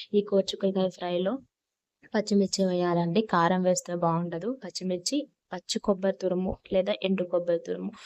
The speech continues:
వేసుకున్నట్లయితే ఫ్రై చాలా బాగుంటుంది. ఆ తర్వాత ఇందులోకి ముందుగా ఉడికించి పక్కన పెట్టుకున్న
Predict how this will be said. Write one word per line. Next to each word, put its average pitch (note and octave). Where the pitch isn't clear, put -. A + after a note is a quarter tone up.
వేసుకున్నట్లయితే F3+
ఫ్రై F#3
చాలా F3
బాగుంటుంది. F3
ఆ F#3
తర్వాత F3+
ఇందులోకి F#3
ముందుగా F#3
ఉడికించి F3+
పక్కన F3
పెట్టుకున్న F3